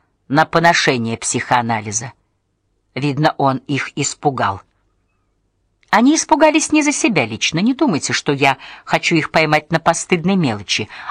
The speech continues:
Они нюхом почуяли, что великой русской литературе не сдобровать. Эта литература имела дело с народом, человеком, его душой, любовью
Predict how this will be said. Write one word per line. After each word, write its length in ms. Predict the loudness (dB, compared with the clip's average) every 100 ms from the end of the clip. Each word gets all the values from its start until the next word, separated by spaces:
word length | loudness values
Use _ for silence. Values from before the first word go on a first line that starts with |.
| 2
Они 320 | 4 6 6
нюхом 480 | 8 8 6 4 0
почуяли, 560 | 0 -2 0 0 0 -2
что 220 | 0 0
великой 640 | 2 0 2 0 2 0
русской 440 | 2 0 -2 -4 -4
литературе 800 | -4 -2 0 0 -2 -6 -6 -8 -14 -20 _
не 280 | 0 0 0
сдобровать. 920 | -2 -4 0 0 0 -4 -8 -10 -10 _ _ _ _ _ _ _ _ _ _ _ _
Эта 240 | 2 4 2
литература 640 | 2 4 2 4 2 4
имела 280 | 4 4 2
дело 280 | 2 4 4
с 140 | 4
народом, 600 | 4 6 4 2 -2 -8 _ _ _ _ _ _ _ _
человеком, 840 | 2 4 6 6 4 2 -2 -6 -6 _ _ _ _ _ _
его 300 | 0 4 4
душой, 580 | 2 0 0 2 4 4
любовью 680 | 2 0 2 2 2 -6